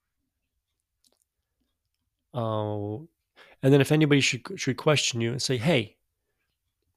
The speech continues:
what's your name, asshat?" I'm gonna tell people that you're an asshat. You say, "Ah, my name is Jean-Pierre Flamingo Peach Sorbet."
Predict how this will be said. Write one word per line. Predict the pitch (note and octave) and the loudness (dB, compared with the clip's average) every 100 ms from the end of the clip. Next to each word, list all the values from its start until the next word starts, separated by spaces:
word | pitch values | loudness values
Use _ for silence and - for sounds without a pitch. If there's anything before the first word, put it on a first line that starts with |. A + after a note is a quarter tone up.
| _ | _
what's | C#3+ - | -6 0
your | D#3 | 2
name, | D#3+ A2+ - _ - | 2 0 -6 _ -10
asshat?" | C3+ A#2 - A#2+ C#3+ D#3+ _ _ _ _ _ _ _ _ - | -4 -2 0 0 -2 -8 _ _ _ _ _ _ _ _ -10
I'm | C3 | -4
gonna | A2+ | -4
tell | - B2 | -2 -2
people | - A#2+ A2+ A#2 D3 | -2 -4 -4 -6 -8
that | C#3 - | -14 -8
you're | C3 | -4
an | A#2 | 0
asshat. | A#2+ - A2 A2 | 0 0 0 -2
You | D#3+ | -2
say, | - B2+ - - | -2 -2 -4 -4
"Ah, | E3+ E3+ F#2 - _ _ _ _ - - _ _ _ _ - | 0 0 -2 -10 _ _ _ _ -10 -10 _ _ _ _ 0
my | C3 G3+ | 4 6
name | D3 A2+ D3 D3+ | 6 2 -2 -2
is | C3+ C#3+ - - | 0 0 -2 -2
Jean-Pierre | B2 D#3 D3+ B2 D#3 C#3+ B2+ | 2 4 4 4 4 4 4
Flamingo | - C3 B2+ C3+ B2 A#2+ A#2 _ _ - | 2 2 4 4 4 4 2 _ _ -10
Peach | C#3 - | -4 0
Sorbet." | - A#2 G#2 C#3+ - A#2+ | 2 4 2 0 -2 -6